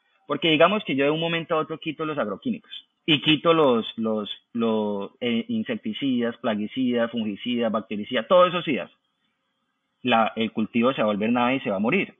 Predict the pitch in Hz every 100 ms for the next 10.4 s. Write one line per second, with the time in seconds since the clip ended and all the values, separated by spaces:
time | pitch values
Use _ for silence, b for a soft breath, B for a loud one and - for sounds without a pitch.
0 | - 127 113 170 143 - 113 - 110 -
1 | - 120 143 151 147 151 127 107 104 -
2 | 98 101 95 - _ _ _ _ _ 135
3 | 127 117 117 113 123 135 135 139 143 135
4 | 110 107 101 104 107 - _ _ _ 110
5 | 139 131 123 120 135 - 113 120 123 127
6 | 131 110 101 - 101 98 113 117 104 104
7 | 101 98 92 98 104 117 - _ _ _
8 | _ 107 107 107 - 117 110 101 - 131
9 | 117 117 127 _ - 113 104 - 98 -
10 | 143 147 101